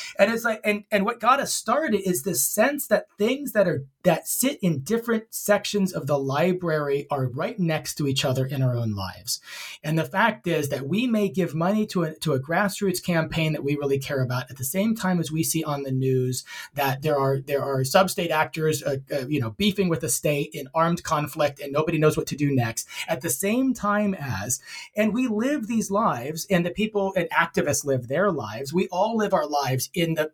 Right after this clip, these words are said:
in the middle of a couple of different Venn circles, well, lots of them actually, but we've got three of them here. And so these aren't like these kind of, um, uh, I don't know, now for something completely different record scratch between the sections,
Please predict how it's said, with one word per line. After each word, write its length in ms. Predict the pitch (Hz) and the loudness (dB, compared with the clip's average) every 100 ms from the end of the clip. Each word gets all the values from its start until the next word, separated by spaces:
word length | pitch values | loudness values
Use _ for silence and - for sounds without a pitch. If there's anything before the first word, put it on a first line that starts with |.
| - | -2
in 320 | 170 160 156 - | 0 0 -4 -4
the 160 | 160 | -2
middle 400 | 156 170 190 196 | 0 0 2 2
of 120 | 151 | 2
a 80 | 139 | 0
couple 360 | 135 180 180 170 | -2 -2 0 -2
of 120 | 151 | 0
different 440 | 147 - 156 139 120 | -2 -2 -4 -8 -4
Venn 300 | 175 208 196 | 0 2 2
circles, 500 | - 113 - 120 - | 0 -6 -6 -8 -8
well, 100 | - | 0
lots 240 | 160 - | 2 2
of 120 | 117 104 | -2 -4
them 120 | 104 | -4
actually, 380 | 113 - 143 139 - - - - | -2 -2 -4 -6 -8 -12 -8 -2
but 180 | 208 | -2
we've 240 | 208 233 196 | 0 0 2
got 240 | 196 - | 0 0
three 180 | 196 196 | -2 0
of 140 | 180 | 2
them 120 | 175 160 | 0 -2
here. 400 | - 226 - - - - | 0 0 0 -8 -18 -8
And 180 | 190 190 | -2 0
so 140 | 208 208 | 2 2
these 240 | 202 190 196 | 0 -2 -2
aren't 320 | 240 269 - | 0 0 0
like 200 | 190 180 | 0 0
these 240 | 190 175 | 0 0
kind 260 | - 190 180 | 0 0 2
of, 280 | 170 156 - | 2 0 -4
um, 500 | 151 139 135 127 131 - - - | -2 0 2 2 -2 -6 -14 -10
uh, 120 | - - | -4 0
I 140 | 175 | 2
don't 120 | 151 | 2
know, 100 | 131 | -2
now 240 | 139 165 165 | 2 4 4
for 120 | 170 | 0
something 380 | 175 139 156 135 | 0 0 0 0
completely 500 | 156 135 165 151 135 | 0 2 0 2 0
different 400 | 151 - 147 131 | 0 -2 -4 0
record 400 | 147 143 147 135 | 2 4 2 -2
scratch 460 | - 156 139 - | 0 2 0 -2
between 300 | 151 143 131 | -8 -4 -2
the 80 | 123 | 0
sections, 680 | - 240 233 - 113 113 | 2 4 4 -2 -6 -10